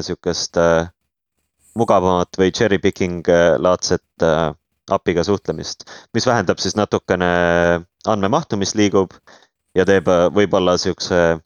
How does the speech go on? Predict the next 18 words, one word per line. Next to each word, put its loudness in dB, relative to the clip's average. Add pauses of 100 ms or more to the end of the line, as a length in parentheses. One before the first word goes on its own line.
(680)
arenduse 0
natuke -6
loogilisemaks. -4 (420)
Aga 2
jällegi, 2 (340)
ma 0
ise 2
tunnen, 0
et -2
GraphQL 0
on -6
küll -6
tore 4
ja 2
äge, 0 (560)
aga -2
GraphQL-i 2
backend -4